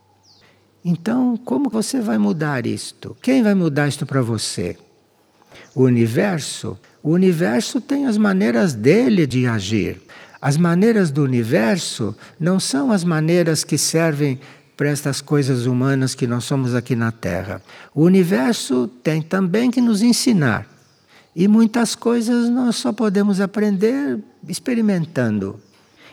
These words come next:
Então aqui ela diz, "O que nos é colocado para viver é para ser aceito assim, com espírito abnegado, com desapego e com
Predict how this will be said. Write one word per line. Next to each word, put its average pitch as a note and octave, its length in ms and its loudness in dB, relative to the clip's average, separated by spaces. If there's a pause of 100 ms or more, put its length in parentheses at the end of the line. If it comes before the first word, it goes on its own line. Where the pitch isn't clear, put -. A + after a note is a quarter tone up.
Então A#3 260 4
aqui A3 200 4
ela G3 240 4
diz, G#2+ 540 -4 (1080)
"O E3+ 120 4
que B3 140 4
nos G#3 260 8
é F#3+ 120 6
colocado D#3 680 4
para D3 280 2
viver B2+ 720 2 (420)
é D#3 100 2
para F#3+ 300 0
ser F#3 260 0
aceito F#3+ 540 2
assim, A#2 600 0 (640)
com E3+ 180 6
espírito D#3 640 0
abnegado, D#3 1000 0 (360)
com C3+ 180 4
desapego F#3+ 1000 2
e D#3 100 0
com C3+ 300 2